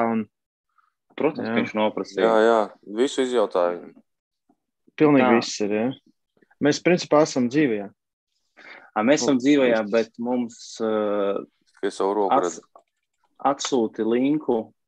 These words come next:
Speaker 2: ā, tā, tuliņās
Speaker 1: E-
Speaker 2: paskatīsimies. Mums vajag linku, lai mēs varam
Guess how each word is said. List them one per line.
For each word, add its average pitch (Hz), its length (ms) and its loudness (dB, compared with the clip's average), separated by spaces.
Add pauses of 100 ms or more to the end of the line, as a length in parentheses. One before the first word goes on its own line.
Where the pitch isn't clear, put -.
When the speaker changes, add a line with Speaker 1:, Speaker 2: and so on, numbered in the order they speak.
(340)
Speaker 2:
ā, - 160 -12 (1400)
tā, 104 120 -10 (100)
tuliņās 98 400 -12
Speaker 1:
E- - 40 -6
Speaker 2:
paskatīsimies. - 680 -10
Mums - 220 -14
vajag 101 200 -4
linku, 113 400 -4
lai 98 160 0
mēs 95 240 -10
varam 98 380 -6